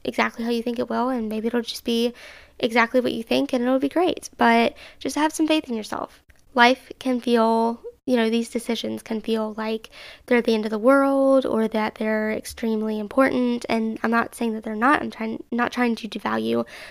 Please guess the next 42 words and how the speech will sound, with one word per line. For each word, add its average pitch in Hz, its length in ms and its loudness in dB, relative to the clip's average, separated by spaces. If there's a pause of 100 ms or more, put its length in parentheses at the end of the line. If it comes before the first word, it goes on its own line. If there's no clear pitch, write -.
(120)
uh, 226 300 8
people's 226 400 -4
decisions 220 480 -6
and 208 100 -4
really 220 160 -4
big 214 220 -6
life 226 160 -8
decisions. 233 420 -8
Believe 220 420 -2
me, 226 120 -2
guys, 220 260 0
I 226 80 -2
was 220 100 -6
a 226 60 -4
mess 220 320 -4
job 226 260 -2
hunting. 226 320 -8
I - 60 -6
was 240 140 -8
just 240 100 -12
like, - 180 -12
"Oh 339 180 2
my 415 200 2
gosh, 440 480 2 (460)
every 381 240 6
decision 403 400 4
I 403 80 4
make 403 280 2
is 339 140 -2
just 339 160 -4
gonna 359 160 2
be, 359 160 4
like, 330 360 2
the 302 200 6
worst. 302 500 2
Like, 294 140 2
it's 285 180 -6
just 302 200 -4
gonna 311 120 2
be, 302 120 2
like, 277 300 2
the, 277 380 2